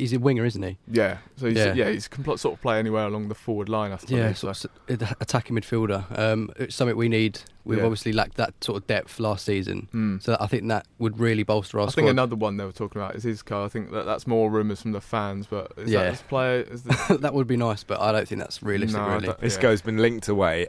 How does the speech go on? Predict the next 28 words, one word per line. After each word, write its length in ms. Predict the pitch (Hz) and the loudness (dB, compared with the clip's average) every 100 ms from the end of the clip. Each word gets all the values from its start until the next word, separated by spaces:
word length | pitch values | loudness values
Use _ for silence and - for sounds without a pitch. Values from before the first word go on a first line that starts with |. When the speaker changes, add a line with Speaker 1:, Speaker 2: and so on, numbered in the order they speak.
| - | 2
Speaker 3:
every 360 | 117 87 98 | 2 2 -2
year 260 | 95 85 78 | 0 2 2
Speaker 1:
Yeah. 40 | |
Speaker 3:
since 300 | 98 92 95 | 2 2 6
he 80 | 104 | 6
was 140 | 101 98 | 6 4
Speaker 2:
Yeah. 40 | |
Speaker 3:
about 300 | 104 98 - | 4 2 2
twelve, 560 | 104 110 107 82 85 - - | -2 4 4 4 -2 -6 -4
Speaker 2:
Yeah. 140 | 113 104 | -2 2
Speaker 3:
and 100 | 107 | 4
it 80 | 104 | 6
hasn't 440 | 113 127 143 131 | 4 4 4 2
happened 420 | 117 123 113 117 | 4 4 4 6
yet, 280 | 110 90 104 | 6 6 4
Speaker 2:
<laughs> 40 | - | 4
Speaker 3:
so 220 | 147 131 | 6 6
I'm 260 | 127 123 | 6 2
very, 460 | 104 123 123 123 120 | 4 6 8 6 2
very 400 | 95 113 104 107 | 4 4 6 4
sceptical. 520 | - 127 - 98 107 - - 110 | 2 2 2 2 0 0 -8 2
Isco, 420 | 160 135 131 113 82 | 4 6 6 6 6
of 120 | 98 | 2
course, 220 | - 98 | 4 4
an 100 | 104 | 4
absolutely 400 | 101 117 - 101 101 | 2 0 -2 -6 2
glorious 420 | 113 107 104 95 | 4 6 6 6
footballer, 440 | - - 92 90 | 2 2 2 2